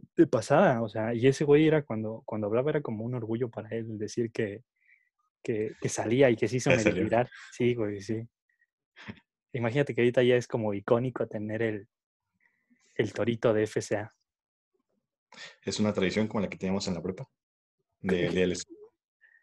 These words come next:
Speaker 1: Ah, ya, ya, ya. Del, del agua, ¿no?
Speaker 2: Sí. Que sí, tenemos que mejorar nuestros hábitos de, de medio ambiente, pero,
Speaker 1: Ujú.
Speaker 2: pues, no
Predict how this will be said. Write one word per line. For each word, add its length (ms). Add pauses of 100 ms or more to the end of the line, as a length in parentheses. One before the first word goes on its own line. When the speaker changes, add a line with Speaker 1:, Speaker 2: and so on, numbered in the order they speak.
(200)
Speaker 1:
Ah, 340
ya, 280
ya, 100
ya. 240
Del, 880 (720)
del 140
agua, 220
¿no? 280 (480)
Speaker 2:
Sí. 380 (680)
Que 120
sí, 240
tenemos 340
que 680
mejorar 300
nuestros 320
hábitos 300
de, 400 (760)
de 120
medio 180
ambiente, 560
pero, 440
Speaker 1:
Ujú. 80
Speaker 2:
pues, 200
no 60